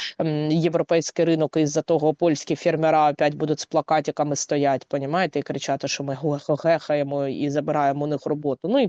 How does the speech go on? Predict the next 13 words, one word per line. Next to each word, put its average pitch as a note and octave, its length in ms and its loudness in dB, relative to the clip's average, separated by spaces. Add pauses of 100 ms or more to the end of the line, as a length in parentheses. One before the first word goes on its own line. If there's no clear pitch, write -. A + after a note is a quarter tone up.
пішло-поїхало. - 680 -6 (160)
Перес-, B3 400 4
перестали B3 480 2
в-, G3+ 200 -4
слідувати G3+ 480 0
певним F#3 320 2
вказівкам. E3+ 720 -2
Я D#3+ 160 4
так E3 180 -6
підозрюю, E3+ 540 2
що E3 180 -6
тут F3 180 -4
скоріше, E3+ 760 2